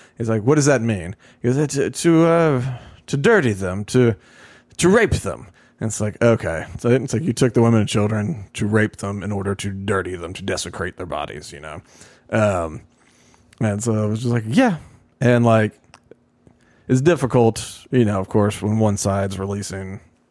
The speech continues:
not propaganda or whatever, but all indications point to that being true because, I mean, we looked at the number of, like, twenty-something-year-old women, and then they drove,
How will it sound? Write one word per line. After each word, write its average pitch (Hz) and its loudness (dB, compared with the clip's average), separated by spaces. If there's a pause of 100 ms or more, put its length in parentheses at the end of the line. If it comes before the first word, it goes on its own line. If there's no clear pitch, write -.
(540)
not 107 -2
propaganda 180 2
or 180 4
whatever, 175 2 (1080)
but 170 2
all 170 6
indications 127 0 (640)
point 135 2
to 117 -4
that 107 2
being 95 -8 (280)
true 113 4 (200)
because, 123 2
I 143 0
mean, 139 0
we 147 2
looked 190 2
at 107 2
the 113 -2
number 104 0
of, 98 -6
like, 98 -4
twenty-something-year-old 92 -4
women, 90 -8 (380)
and 160 0
then 165 2
they 170 4
drove, 131 2